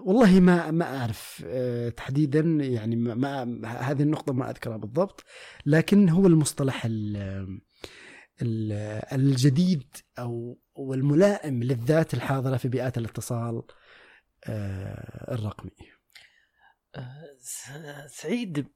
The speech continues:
Speaker 2: <clears throat> إشراف ثقافي لسنوات عديدة على ملاحق ثقافية ب-، جزيرة الجزيرة لسنوات، وسكرتارية المجلة العربية،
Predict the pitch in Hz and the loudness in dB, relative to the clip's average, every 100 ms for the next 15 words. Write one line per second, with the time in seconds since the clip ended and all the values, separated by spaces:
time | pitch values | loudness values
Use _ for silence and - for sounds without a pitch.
0 | - 147 175 - - 196 - - 165 - | -4 0 0 -2 -6 -8 -6 -4 -4 -4
1 | 135 - 147 147 123 139 139 143 139 _ | -6 -4 -6 -6 -8 -8 -10 -12 -14 _
2 | _ _ _ _ _ _ 127 131 135 139 | _ _ _ _ _ _ -2 0 0 0
3 | - - - 127 135 135 135 143 151 - | -2 -10 -10 -8 -6 -6 -6 -8 -10 -10
4 | - - _ _ 214 180 180 - 127 120 | -10 -14 _ _ -14 -8 -8 -4 -4 -2
5 | 127 123 113 107 - 117 120 120 120 - | -2 0 -2 -4 -4 -4 -2 -4 -6 -10
6 | - _ _ _ _ - - - 135 - | -20 _ _ _ _ -12 -8 -2 -2 -2
7 | 131 139 135 127 120 123 117 104 113 120 | -2 0 -2 -4 -4 -4 -4 -4 -4 -6
8 | 123 123 120 120 | -6 -6 -6 -8